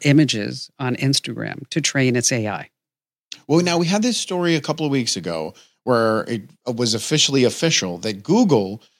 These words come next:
Speaker 2: uses those security things. Like, you know, when you try to log into a website and it's like, "Show me the bike, show me the red light," wh-, you know, and you click on the squares that are actually a bike. They're using those, that information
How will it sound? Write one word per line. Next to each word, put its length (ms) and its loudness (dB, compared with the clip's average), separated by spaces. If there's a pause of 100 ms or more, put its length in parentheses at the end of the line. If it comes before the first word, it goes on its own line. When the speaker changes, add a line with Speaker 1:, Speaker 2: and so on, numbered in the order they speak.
(140)
Speaker 2:
uses 460 2
those 220 0
security 600 2
things. 260 -2
Like, 160 0
you 160 0
know, 100 4
when 140 4
you 200 2
try 160 -2
to 60 2
log 220 2
into 160 2
a 80 2
website 420 2
and 120 -2
it's 120 -8
like, 220 -4 (260)
"Show 280 4
me 100 6
the 100 0
bike, 480 -2 (220)
show 240 0
me 100 4
the 100 4
red 200 4
light," 300 0 (200)
wh-, 140 -8 (140)
you 80 -6
know, 160 -4
and 100 -2
you 80 0
click 240 2
on 100 4
the 140 2 (120)
squares 400 2
that 100 2
are 80 0
actually 320 0
a 40 -4
bike. 360 -4 (280)
They're 220 4
using 400 4
those, 500 4 (380)
that 220 0
information 760 -2